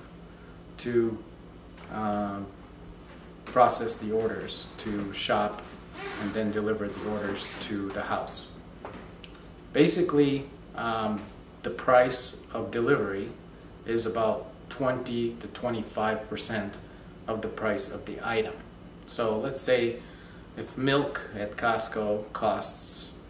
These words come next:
around ten dollars, a little over ten dollars,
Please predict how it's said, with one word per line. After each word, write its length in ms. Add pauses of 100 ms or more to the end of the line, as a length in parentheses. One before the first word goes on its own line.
(640)
around 380
ten 220
dollars, 680 (180)
a 20
little 220
over 240
ten 220
dollars, 460